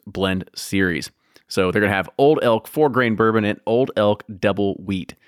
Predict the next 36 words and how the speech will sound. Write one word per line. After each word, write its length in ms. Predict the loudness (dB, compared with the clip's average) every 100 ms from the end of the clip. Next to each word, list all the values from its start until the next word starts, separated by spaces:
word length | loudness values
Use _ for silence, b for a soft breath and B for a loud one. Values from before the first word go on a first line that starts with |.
| b b b
So 320 | 2 2 2
the 240 | 0 -2 -2
double 380 | 0 2 2
wheat 280 | 2 2 2
straight 320 | -2 0 0
whiskey 400 | 2 0 0 -2
is 80 | -2
a 80 | -2
combination 800 | -2 0 2 2 2 0 0 0
of 240 | 0 0 0
their 180 | 0 0
straight 380 | 0 2 2 2
wheat 220 | 0 2
whiskey 480 | 0 0 0 0 0
and 280 | -2 0 -2
wheated 440 | -4 0 2 2 2
bourbon 260 | 0 0
straight 340 | -2 0 -2 0
bourbon 340 | -2 0 -2
whiskey. 360 | -2 -4 -2 -4 -4
<laughs> 40 | -16 B B B B B B -20 -14 -10
That 140 | -2 2
was, 180 | 0 -2 _
that 140 | -2
was 100 | -2
correct. 320 | -2 0 0 -2 -2
Old 240 | 0 2
Elk 220 | 2 0 0
wheated 360 | 0 0 0
bourbon 240 | 0 0 -2
straight 320 | -2 -4 -2
bourbon 240 | -4 -4
whiskey. 340 | -6 -8 -10 -4
Yep. 240 | -4 -4 B B B
All 80 | -4
right. 140 | -4